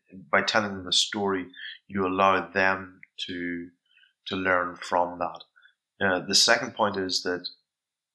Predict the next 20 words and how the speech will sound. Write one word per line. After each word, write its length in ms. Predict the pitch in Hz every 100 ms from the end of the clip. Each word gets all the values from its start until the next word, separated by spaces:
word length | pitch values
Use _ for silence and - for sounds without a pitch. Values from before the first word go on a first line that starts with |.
| - -
an 100 | 92
incredibly 560 | 90 - - 107 107 98
important 460 | 90 _ 92 - 90
area 500 | 90 90 90 90 87
in 180 | 87 87 _
performance, 720 | - _ 92 92 90 87 - - - - - _
which 440 | 98 90 - - - _ _ _ _ _ _ _ - - 90
a 60 |
lot 220 | 95 101
of 80 | 98
people 260 | - 98 87
tend 360 | - 92 92 -
to, 460 | - 95 90 87 - -
to 180 | 95 92
miss, 400 | 98 - - - - -
is 160 | 98 95
the 80 | 90
role 240 | 92 92
of 80 | 92
emotion. 500 | 87 92 92 113